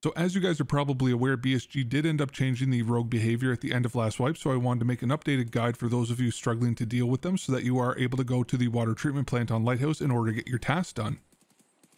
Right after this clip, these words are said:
So with this method that I'm gonna show you guys, you can use any weapons and ammo that you are comfortable with or that you do have available to you in your stash, and that does include C Q B weapons with just a hollow or red dot.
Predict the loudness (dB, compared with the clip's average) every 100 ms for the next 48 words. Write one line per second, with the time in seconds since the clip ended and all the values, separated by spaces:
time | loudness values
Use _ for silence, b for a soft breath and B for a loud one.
0 | _ -4 0 0 -2 0 0 0 0 0
1 | 2 0 0 2 2 2 0 -2 0 0
2 | 0 0 0 2 0 0 0 0 0 -2
3 | 0 0 0 0 0 0 0 0 -2 0
4 | 0 0 0 0 0 0 0 0 0 0
5 | 0 0 -2 -2 -2 0 0 0 0 0
6 | -2 -2 0 0 0 0 0 -2 -2 -2
7 | -4 -4 -4 -2 -2 0 0 0 0 -2
8 | 0 -2 -4 -4 -2 0 0 0 0 2
9 | 0 0 0 -2